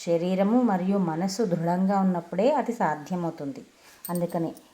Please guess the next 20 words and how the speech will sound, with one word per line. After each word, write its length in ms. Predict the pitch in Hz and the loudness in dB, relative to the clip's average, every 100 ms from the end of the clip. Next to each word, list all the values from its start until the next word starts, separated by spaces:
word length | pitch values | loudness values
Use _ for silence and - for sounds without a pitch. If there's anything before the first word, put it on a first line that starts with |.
| _ 180 | _ -4
మన 140 | 175 | -2
యొక్క 240 | 170 170 | -2 0
ఆరోగ్యం 600 | 151 143 165 185 202 190 | 0 0 2 0 0 -2
పెంపొందించుకోవడం 1000 | 190 175 175 185 180 180 170 - 180 175 185 | 0 -2 -4 -4 -4 -4 -6 -6 -4 -4 -4
కోసమై 640 | 175 170 196 220 202 214 - - - | -4 -4 -2 0 0 -4 -10 -20 -10
ఆదిత్య 460 | 156 160 233 247 269 | -4 -2 -2 0 0
హృదయాన్ని 640 | 208 196 196 180 165 214 | 0 -4 -4 -2 -2 -2
ప్రతిరోజు 760 | 240 151 - 196 247 254 214 208 | -4 -8 -6 0 4 4 4 -2
చదవడం 680 | 196 165 160 165 156 208 277 - - 170 | -4 -4 -2 -2 -4 -6 -8 -16 -8 -4
చాలా 420 | 165 151 143 190 | -4 -4 -2 0
మంచిది. 520 | 233 165 - 139 - - _ - _ - | 0 -2 -6 -14 -14 -20 _ -20 _ -4
అలాగే 600 | 165 185 196 185 190 214 - - 175 | 0 0 0 0 -2 -4 -14 -16 -4
ఎవరైతే 800 | 160 160 208 220 220 220 214 226 - - - | -2 2 4 4 6 4 4 2 -6 -20 -6
సంధ్యావందనానికి 1300 | 165 165 175 233 254 269 247 240 233 220 220 220 233 - | -4 -2 0 4 6 8 6 6 4 2 0 0 -4 -4
అర్హత 460 | 170 190 190 269 269 | -2 -2 -2 0 4
లేని 300 | 247 220 214 | 6 4 4
వారు 240 | 208 185 | 0 0
ఉంటారో, 500 | 180 165 160 165 151 175 - | -2 -4 -2 -2 -4 -10 -8
అనగా 500 | 165 170 175 180 247 - - | -6 -4 -2 -4 -6 -14 -20
స్త్రీలు, 680 | - 190 175 175 180 254 | -6 -2 0 0 4 2